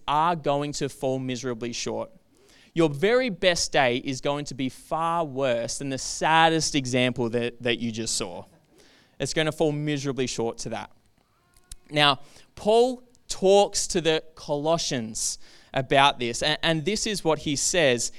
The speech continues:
in chapter one, twenty-one to twenty-two. He says, "And you, who once were alienated and hostile in mind, doing evil deeds, he has now reconciled in his body of flesh by his death in order to present you," so that's the presenting,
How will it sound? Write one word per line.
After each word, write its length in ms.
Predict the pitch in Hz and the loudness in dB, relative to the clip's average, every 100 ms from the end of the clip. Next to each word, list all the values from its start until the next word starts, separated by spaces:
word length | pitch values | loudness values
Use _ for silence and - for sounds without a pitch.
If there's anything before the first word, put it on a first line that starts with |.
| - | -10
in 160 | 139 139 | -4 -2
chapter 380 | - 147 - 135 | 2 0 0 -2
one, 220 | 131 127 | 0 -2
twenty-one 340 | 143 131 127 | -4 -2 -2
to 80 | 127 | -4
twenty-two. 480 | - 127 120 - 139 | -6 -6 -4 -4 -4
He 180 | 123 143 | -2 -2
says, 300 | - 147 143 | 2 2 2
"And 240 | 147 143 214 | 0 0 2
you, 340 | 208 131 143 - - - | 2 2 0 -6 -20 0
who 160 | 170 160 | 4 6
once 260 | 175 180 | 4 4
were 160 | 175 156 - | 4 4 4
alienated 640 | 175 208 220 202 196 208 185 | 4 4 4 0 0 0 -2
and 80 | 139 | -2
hostile 480 | - 170 - 185 | 0 0 2 0
in 100 | 196 | 0
mind, 260 | 180 131 127 | 0 2 2
doing 180 | 139 143 | 0 0
evil 260 | 175 196 | 0 0
deeds, 320 | 180 147 131 - | 0 2 0 0
he 240 | 196 214 | -2 0
has 240 | 185 165 | 0 -2
now 240 | 160 151 139 | 0 0 0
reconciled 1400 | 131 170 190 233 220 - - 120 120 120 120 196 233 - - - - | 0 -2 -2 -4 -2 -2 2 2 2 0 -4 -6 -8 -16 -20 -16 -2
in 160 | 156 | 0
his 240 | 156 151 135 | 2 2 0
body 320 | 160 180 226 | 2 2 2
of 80 | 214 | 0
flesh 280 | - 143 - | 0 0 2
by 240 | 147 156 | 4 4
his 280 | 185 208 180 | 2 -4 -2
death 300 | 160 131 135 | 2 2 0
in 180 | 156 147 - | -4 -6 -4
order 380 | 165 196 220 214 | -2 -2 0 -2
to 200 | - 175 | -2 -4
present 960 | - 170 139 127 123 160 196 220 - | -4 -2 0 -2 -2 -2 0 -4 -6
you," 360 | 123 110 135 269 - _ _ _ _ | -6 -8 -8 -10 -14 _ _ _ _
so 180 | - 143 | -2 2
that's 200 | 151 160 | 2 0
the 100 | 190 | -4
presenting, 800 | - 208 175 170 156 123 117 190 | -2 -2 0 -2 -2 -4 -4 -8